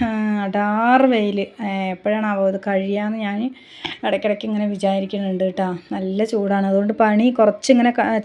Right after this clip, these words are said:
ചെയ്യുമ്പോഴേക്കിന് ക്ഷീണം വരികയാണ്. ഉം, അങ്ങനെ തടി തളർന്ന് പോകാന്ന് പറയില്ലേ. അപ്പൊ കുറച്ചൊക്കെ ഞാൻ തുണി അലക്കിയിട്ടുണ്ട്. ഇത് വാ-, ആ, മറ്റേ മെഷീനിലിടാൻ, വാഷിംഗ് മെഷീനിലിടാൻ പറ്റാത്ത തുണിയാണ് ട്ടോ. കാരണം പുതിയ ഡ്രസ്സാണ്, പെരുന്നാൾക്കൊക്കെ എടുത്തതാണ്. അപ്പൊ അത് അതിൻ്റെ ആ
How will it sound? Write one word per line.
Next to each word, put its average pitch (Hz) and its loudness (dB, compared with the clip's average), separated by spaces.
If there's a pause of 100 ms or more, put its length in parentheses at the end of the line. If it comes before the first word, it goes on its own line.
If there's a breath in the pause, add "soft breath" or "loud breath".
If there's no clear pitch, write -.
ചെയ്യുമ്പോഴേക്കിന് 233 4 (520 loud breath)
ക്ഷീണം 226 2
വരികയാണ്. 196 2 (240)
ഉം, 208 -2
അങ്ങനെ 208 -4
തടി 208 0
തളർന്ന് 208 0
പോകാന്ന് 202 -2
പറയില്ലേ. 185 -2 (580 loud breath)
അപ്പൊ - -4
കുറച്ചൊക്കെ 226 2
ഞാൻ 247 2
തുണി 262 6
അലക്കിയിട്ടുണ്ട്. 214 0
ഇത് 208 2 (100)
വാ-, 220 0
ആ, 220 -2
മറ്റേ 208 0
മെഷീനിലിടാൻ, 226 0 (440 loud breath)
വാഷിംഗ് 214 2
മെഷീനിലിടാൻ 220 0
പറ്റാത്ത 202 0 (100)
തുണിയാണ് 190 0
ട്ടോ. 185 0 (180)
കാരണം 208 -2
പുതിയ 233 4
ഡ്രസ്സാണ്, 214 0
പെരുന്നാൾക്കൊക്കെ 202 -2
എടുത്തതാണ്. 196 0
അപ്പൊ 185 -2
അത് 196 0 (500 loud breath)
അതിൻ്റെ 208 4
ആ 208 6